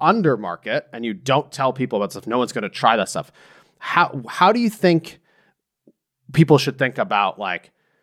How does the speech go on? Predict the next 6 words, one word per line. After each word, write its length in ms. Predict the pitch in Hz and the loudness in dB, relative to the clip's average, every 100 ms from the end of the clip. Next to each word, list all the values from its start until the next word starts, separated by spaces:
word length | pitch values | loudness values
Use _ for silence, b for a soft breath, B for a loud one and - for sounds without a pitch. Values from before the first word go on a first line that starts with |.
| _ _ _ _ - | _ _ _ _ 2
building 440 | 147 165 156 151 | 8 8 6 2
hype 360 | 127 131 127 - - | 2 2 0 -4 -2
and 320 | 156 147 127 | 0 2 0
managing 380 | 123 117 110 95 | -2 -2 -4 -2
customer 320 | 117 - 101 | -2 0 -6
expectations 960 | - 98 - 95 - 87 82 - - | -6 -10 -4 -4 -2 -8 -8 -10 -12